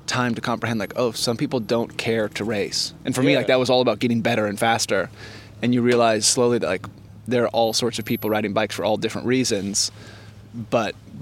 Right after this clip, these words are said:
Speaker 1: by what you're doing, it's like, it's inspiring people to ride their bike, which I think is, like, the most impactful thing you can have as, as an athlete or as a person, is to, like, provide a positive outlet for people.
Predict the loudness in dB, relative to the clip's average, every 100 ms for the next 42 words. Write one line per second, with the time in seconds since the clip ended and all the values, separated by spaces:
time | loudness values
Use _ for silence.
0 | 0 2 2 2 4 4 4 2 2 0
1 | 0 -2 -2 -2 0 0 0 0 -2 -2
2 | -2 2 0 0 -8 -20 -20 -20 -20 -20
3 | -20 -18 -18 -6 -4 0 0 0 -2 -2
4 | -4 -10 -16 -4 0 2 2 0 0 0
5 | 0 2 0 0 -4 -6 -6 -4 0 0
6 | -2 -4 -4 -2 -2 -4 -2 -2 -2 -2
7 | 0 0 -2 -12 -16 -6 -4 2 2 2
8 | 0 0 0 0 0 -2 -4 -2 -2 -2
9 | -6 -20 -20 -8 -2 0 0 -2 0 2
10 | 0 -2 2 2 0 -2 -4 -4 -2 -4